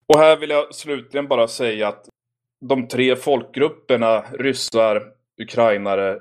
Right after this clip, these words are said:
och vitryssar är slaviska folkslag som är mycket lika varandra. Dessa tre grupper var en del av Kievrus som efter en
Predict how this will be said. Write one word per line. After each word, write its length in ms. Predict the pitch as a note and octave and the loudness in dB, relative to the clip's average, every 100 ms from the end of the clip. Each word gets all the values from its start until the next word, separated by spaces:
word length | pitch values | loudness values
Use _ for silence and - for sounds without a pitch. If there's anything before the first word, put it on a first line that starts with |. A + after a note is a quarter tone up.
| _ | _
och 300 | - F#2+ - _ _ G#2 | -10 -10 -10 _ _ -8
vitryssar 760 | A2+ B2+ - C3 D#3+ - - G2 | -4 -4 -4 -2 -2 -2 0 0
är 540 | F#2 G#2 G#2 G2 F#2 - _ _ _ _ _ - | 0 0 0 0 -2 -10 _ _ _ _ _ 2
slaviska 460 | C#3+ D#3 D#3 - | 6 6 4 -6
folkslag 560 | C#3+ D#3 B2 - A#2+ D#3 - _ _ _ _ _ _ _ _ | -2 0 -2 -4 -6 -6 -8 _ _ _ _ _ _ _ _
som 240 | - G#2+ | -10 -2
är 340 | G#2 G2+ G2 - _ - | 0 0 -2 -6 _ -8
mycket 480 | A2+ B2 - A#2+ B2 | -4 -4 -4 -6 -4
lika 520 | B2 G2+ - G2 - | -6 -4 -2 -2 -2
varandra. 680 | G2 A#2 D#3 C3 G#2 E2+ - _ _ _ _ _ _ | 2 4 2 0 -8 -10 -12 _ _ _ _ _ _
Dessa 240 | B2+ A#2 C3 | -2 -2 -2
tre 260 | - B2 | -2 -2
grupper 540 | A#2 B2 A#2 - B2 A#2 | 0 -2 -4 -2 0 0
var 240 | G#2+ A2 | 0 0
en 180 | G#2 G#2 | 0 -2
del 300 | G#2+ G#2 G2+ | -4 -2 -4
av 320 | G2 F#2+ F2+ F2 | -4 -4 -6 -10
Kievrus 920 | - G#2 G2 F#2+ F#2+ A#2 E3+ - - _ _ _ _ _ | -10 -6 -4 -4 -4 -6 -8 -12 -14 _ _ _ _ _
som 280 | - G2+ F2+ | -4 -4 0
efter 400 | G#2 - - G2 | 0 -2 -6 -4
en 440 | F#2 G#2 G2+ F#2+ | -2 -2 -2 -6